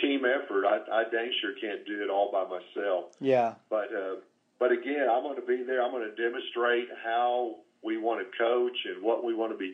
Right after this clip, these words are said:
Speaker 1: coaching. And, uh, uh, you know, I'm gonna be in charge of that. That's my responsibility.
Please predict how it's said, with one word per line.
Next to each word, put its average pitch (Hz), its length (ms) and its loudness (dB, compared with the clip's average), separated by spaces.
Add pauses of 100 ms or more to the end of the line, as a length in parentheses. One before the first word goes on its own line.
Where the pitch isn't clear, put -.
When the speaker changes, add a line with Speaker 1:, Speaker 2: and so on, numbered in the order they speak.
Speaker 1:
coaching. 110 640 2 (580)
And, 90 320 -2
uh, 87 440 4 (800)
uh, 85 360 2 (1080)
you 107 80 -2
know, 92 100 8
I'm 107 300 2
gonna 127 140 0
be 117 160 6
in - 100 0 (120)
charge 123 320 2
of 110 80 -8
that. 101 260 2
That's 110 220 -2
my 104 160 2
responsibility. 107 1120 -2